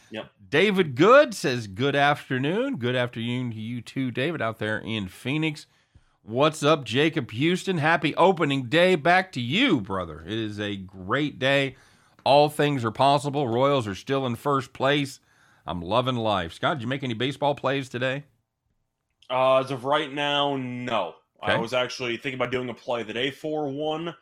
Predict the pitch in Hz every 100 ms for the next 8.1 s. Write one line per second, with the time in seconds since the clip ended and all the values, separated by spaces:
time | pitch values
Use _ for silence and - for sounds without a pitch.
0 | _ _ _ _ _ 110 143 139 143 151
1 | 151 147 123 127 117 131 123 117 120 -
2 | 120 117 101 - 131 131 131 120 _ _
3 | _ _ - 117 117 - 165 156 143 127
4 | 143 143 - 135 120 - 135 127 127 117
5 | 113 160 156 135 123 123 123 117 127 131
6 | 117 110 123 120 110 117 120 113 117 110
7 | - 123 117 117 117 107 - 127 147 160
8 | 190